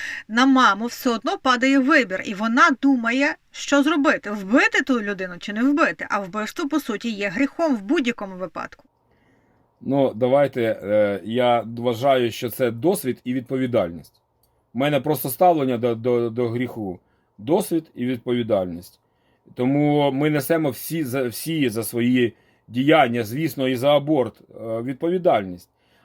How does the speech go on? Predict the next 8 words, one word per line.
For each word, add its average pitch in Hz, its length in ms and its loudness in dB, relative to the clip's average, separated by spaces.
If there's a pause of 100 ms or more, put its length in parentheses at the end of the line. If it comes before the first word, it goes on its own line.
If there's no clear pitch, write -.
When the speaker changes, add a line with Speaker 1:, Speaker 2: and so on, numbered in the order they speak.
Speaker 2:
Але 151 420 4
казати 135 480 -2
там 123 300 0
про 127 300 2
такі, 127 320 -6 (120)
е, 120 180 -2
що 117 160 -12
це 127 260 0